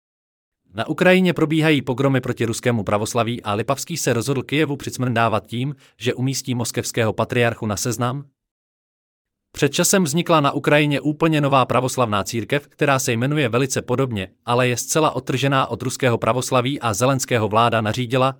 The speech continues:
že všechny kostely na Ukrajině musí přejít pod tuto novou církev. Ta se jmenuje Pravoslavná církev Ukrajiny, P C U, a její název se tak velice podobá ukrajinské pravoslavné církvi,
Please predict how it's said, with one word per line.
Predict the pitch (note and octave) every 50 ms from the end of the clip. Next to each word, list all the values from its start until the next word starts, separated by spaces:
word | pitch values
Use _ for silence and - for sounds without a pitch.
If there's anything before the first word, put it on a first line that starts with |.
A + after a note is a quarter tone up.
| _
že | - G#2+ A2+ G#2
všechny | - - C#3+ - A2 G2
kostely | - G#2 - - C3+ B2 A#2+
na | G#2+ G2+ -
Ukrajině | - C3 - D#3 C#3+ C#3 C#3 C#3 C3+ B2+
musí | A#2+ A#2+ - - A#2
přejít | - - - B2+ A2+ A2+ -
pod | - A2+ -
tuto | - D3 - C3 A#2
novou | G#2+ A2+ A#2+ B2+ A#2
církev. | - - B2 A#2+ - - - - - _ -
Ta | - C3+
se | - - C#3
jmenuje | B2+ B2 B2+ C3 C3+ B2+ A2+
Pravoslavná | - C3 C3 D3 C#3+ - D3 C#3 C#3 C3 A#2+ A2+
církev | - - C#3 C3+ C3 B2 G#2+ -
Ukrajiny, | - A2+ - B2 A#2+ A#2+ A2+ G#2+ A#2 B2+ - _
P | - A#2 A#2 A#2
C | - - C3+ C3 A#2
U, | B2+ C#3+ C#3 - -
a | - G#2 G2
její | F#2+ G2 A2 C3+ B2+
název | A2 A#2 C3 C#3 A#2+ D3+ D3 -
se | - C#3+
tak | A#2+ A#2+ G#2 G2+
velice | A2+ C#3 D#3 - - D3
podobá | - C#3 C3 C#3 B2+ C3+ C3 - -
ukrajinské | B2+ - D#3 C#3+ D3 D3 - - C3 A#2+
pravoslavné | - - C3+ C#3+ D3+ - - C#3+ C#3 C#3 C3+ B2
církvi, | - - C3+ C3 B2+ - A#2+ B2+